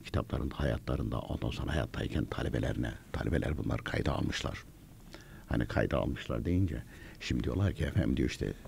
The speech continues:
ses bantları, kayıt bantları yok, o gereği yok. Allah Teala, e, öyle kullar yaratmış ki, öyle kullar yaratmış ki, e, bir hadis alimine yetmiş binden fazla hadis-i şerif biliyor, ravileriyle beraber. Ezbere ha?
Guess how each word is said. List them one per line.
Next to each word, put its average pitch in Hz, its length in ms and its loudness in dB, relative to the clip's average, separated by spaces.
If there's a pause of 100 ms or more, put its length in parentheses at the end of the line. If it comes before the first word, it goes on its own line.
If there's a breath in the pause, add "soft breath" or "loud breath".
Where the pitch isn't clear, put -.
(300)
ses - 360 2
bantları, 58 320 0 (140)
kayıt 60 240 0
bantları - 300 -2
yok, 180 160 4
o 120 120 12
gereği 156 320 8
yok. - 240 2 (580 loud breath)
Allah 123 280 8
Teala, 104 280 4 (680 loud breath)
e, 55 40 2 (440)
öyle 139 220 12
kullar 131 340 6
yaratmış 104 500 8
ki, 82 200 8 (880)
öyle 85 280 8
kullar 67 360 4
yaratmış 73 500 2
ki, - 160 2 (720 loud breath)
e, 98 220 4
bir 139 100 10
hadis - 540 0
alimine 65 460 2 (760)
yetmiş - 340 4
binden 67 240 6
fazla 69 340 2
hadis-i - 320 2
şerif - 280 0
biliyor, - 240 0 (120)
ravileriyle 58 680 2
beraber. - 500 -6
Ezbere 92 360 10
ha? 98 300 12